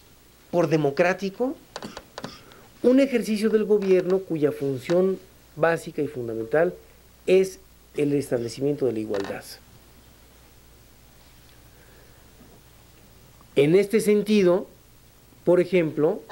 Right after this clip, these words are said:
Tocqueville hablaba de la condición inevitablemente democrática de todos los regímenes políticos del futuro.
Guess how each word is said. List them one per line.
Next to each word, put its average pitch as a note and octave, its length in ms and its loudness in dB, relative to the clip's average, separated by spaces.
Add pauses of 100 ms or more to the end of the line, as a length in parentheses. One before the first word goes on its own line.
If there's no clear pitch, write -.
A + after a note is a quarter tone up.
(1160)
Tocqueville E3+ 640 0 (340)
hablaba D#3 640 2 (640)
de C3 300 0
la B2+ 420 0 (640)
condición E3+ 640 0 (200)
inevitablemente D#3+ 1160 0
democrática D3+ 800 -2 (460)
de B2+ 140 0
todos D#3 240 2
los D3 120 0
regímenes C3+ 340 -6
políticos B2+ 500 -6
del B2 120 -6
futuro. F#3 420 -6